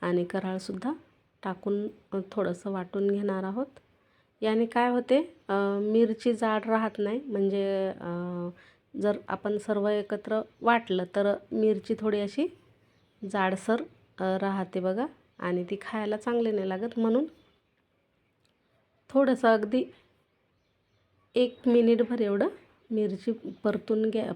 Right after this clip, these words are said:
परतून म्हणते मी, वाटून घ्यायची आणि नंतर हे तीळ आणि कराळ टाकून वाटून घ्यायचं. अगदी झटपट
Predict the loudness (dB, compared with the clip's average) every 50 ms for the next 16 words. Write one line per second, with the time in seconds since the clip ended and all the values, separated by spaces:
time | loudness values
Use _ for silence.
0 | -4 _ -2 0 0 2 2 4 4 4 4 2 0 -2 -2 -2 -2 -2 -4 -4
1 | -2 -2 -2 -2 -2 -2 -2 0 0 0 -2 -2 -2 -4 -4 -2 -2 -4 -4 -4
2 | -10 _ _ _ _ _ _ _ _ _ _ -12 -8 -4 -4 -2 -2 0 0 0
3 | 0 0 -2 -2 -2 -2 -2 -4 -4 -2 -2 -2 -2 0 -2 -2 -2 -4 -12 -20
4 | -20 -20 -20 -20 -20 _ _ _ _ _ _ _ -8 -6 -4 -4 -6 -8 -12 _
5 | _ _ _ _ _ _ _ -4 0 0 2 2 0 0 -2 -2 0 0 0 2
6 | 2 0 -2 -4 -6 -6 -4 -2 0 0 0 0 -2 -2 -2 -2 -2 -2 -4 -4
7 | -6 -8 -14 -14 -16 _ _ _ _ _ _ _ _ _ _ _ _ _ _ _
8 | _ _ -6 -4 -4 -2 0 2 4 4 6 4 4 2 0 0 0